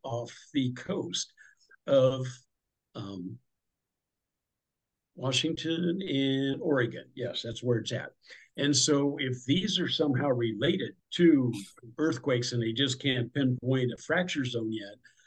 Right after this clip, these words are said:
I would be very concerned because there's getting to be a lot of them. They're getting bigger. And so there is something happening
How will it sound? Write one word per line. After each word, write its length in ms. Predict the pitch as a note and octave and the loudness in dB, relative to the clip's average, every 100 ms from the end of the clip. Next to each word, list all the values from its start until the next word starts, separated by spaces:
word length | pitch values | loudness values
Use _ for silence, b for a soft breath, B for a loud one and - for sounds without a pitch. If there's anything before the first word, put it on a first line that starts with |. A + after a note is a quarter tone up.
| _ | _
I 120 | - | -4
would 160 | G3 G3 | -4 0
be 120 | D#3 | 0
very 300 | B2+ C#3 C3+ | 2 2 0
concerned 580 | B2 A#2 - D3+ A2+ G#2 | -2 -2 0 2 0 -2
because 480 | A2 A2 B2+ A2+ A2 | -8 -4 -2 -2 -2
there's 180 | A#2+ A2+ | -4 -4
getting 220 | C3 C3+ | -4 -4
to 60 | A2+ | -4
be 120 | A#2 | -4
a 60 | G2 | -4
lot 260 | F#2+ A2 | -6 -2
of 120 | D3+ | -2
them. 140 | F#3 F#3+ - | -2 -6 -12
They're 80 | G#2 | -10
getting 300 | B2+ B2+ C3+ | -8 -4 -4
bigger. 460 | A#2+ C#3 A2 A2 G#2 b b - | -2 -2 -2 -6 -8 b b -10
And 220 | A2+ A2 | -8 -4
so 520 | - C3 A#2 A2+ A2 - | -2 0 0 0 -2 -4
there 220 | - F#3+ | -2 -2
is 120 | C#3+ - | -2 -2
something 360 | C#3+ B2 G#2 | -2 -2 -6
happening 400 | G2 A#2 G#2+ G2 | -4 -6 -6 -10